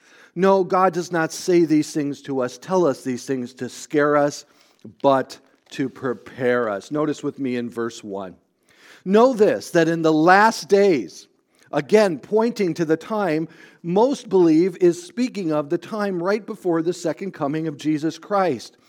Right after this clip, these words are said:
But there is an argument to be made here that the last days actually started after the ascension of Jesus Christ. For in Acts two sixteen and seventeen, when Peter was explaining what was going on there at the Feast of Pentecost on the rooftop,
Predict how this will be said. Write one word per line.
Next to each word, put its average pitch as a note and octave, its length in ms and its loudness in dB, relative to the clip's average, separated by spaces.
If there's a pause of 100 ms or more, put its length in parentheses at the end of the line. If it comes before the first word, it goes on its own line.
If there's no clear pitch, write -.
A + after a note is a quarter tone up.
(260)
But A3 140 2
there A3+ 160 4
is C4+ 160 0
an D4 100 -2
argument G3+ 460 0
to F3+ 80 -16
be F#3+ 160 -4
made G#3+ 300 -2
here G3 160 -2
that F#3 160 -4
the G3+ 60 -2
last G3 440 0
days A3+ 320 0
actually G#3+ 460 -2
started G3 640 -2 (260)
after G#3 340 -2
the A3 160 -4
ascension G#3+ 960 -2
of D3 160 -2
Jesus B2+ 480 -4
Christ. G2 560 -8 (560)
For G3+ 180 0
in G3 80 2
Acts A3+ 440 -2
two B3+ 300 -4
sixteen A3+ 520 -6
and F#3 160 -2
seventeen, G#3 600 -4
when F3 160 -4
Peter A3+ 360 -6
was F3+ 200 0
explaining G3 920 -4 (480)
what G3 180 2
was F3 200 0
going F#3+ 320 -4
on G3 420 -2
there F#3+ 260 0
at E3 200 -2
the D3 100 -10
Feast G#3+ 360 -8
of E3 120 -8
Pentecost F3+ 600 -4
on D3+ 140 -4
the C#3 100 -2
rooftop, B2 720 -6